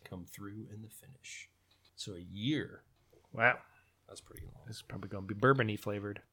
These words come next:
Speaker 1: The A B V, nine point eight percent.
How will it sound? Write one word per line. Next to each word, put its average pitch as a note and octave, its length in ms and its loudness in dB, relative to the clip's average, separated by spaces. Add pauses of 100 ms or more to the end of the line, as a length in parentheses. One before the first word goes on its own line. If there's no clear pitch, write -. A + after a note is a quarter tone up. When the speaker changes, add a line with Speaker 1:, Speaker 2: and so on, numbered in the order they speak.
Speaker 1:
The A2+ 240 -4
A C#3 140 6
B C#3 180 6
V, B2 420 4 (140)
nine B2+ 640 -2
point A2 560 -6 (100)
eight B2 420 -6
percent. - 1040 0